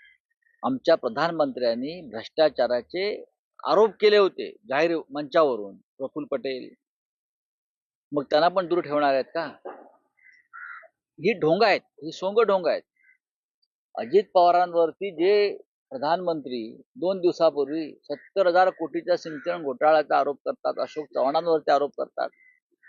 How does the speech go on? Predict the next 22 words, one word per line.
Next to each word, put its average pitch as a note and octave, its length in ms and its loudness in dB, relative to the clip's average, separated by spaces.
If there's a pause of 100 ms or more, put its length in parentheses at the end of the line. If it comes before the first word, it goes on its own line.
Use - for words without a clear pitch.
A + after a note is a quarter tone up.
(240)
ते G3 60 4
आज G#3+ 160 6
मंचावरती A3 500 2
असणार A3+ 380 2
आहेत. G#3 160 0 (1400)
मग G3 200 0
धनंजय F3+ 360 4
मुंडेवरती A3 460 2
अन्याय G#3 320 4
का? C#3+ 220 2
जर D#3+ 140 -4 (100)
तसा F3+ 220 2
असेल F#3 260 2
तर, D3+ 260 2 (1600)
जर F3+ 160 4
खरोखर E3+ 300 2 (100)
तसा F3+ 200 0
असेल D3+ 300 -2
तर G3 120 -6
मुंड्यांवरती F#3 600 -2
अन्याय F#3 340 0
का? G2+ 360 -6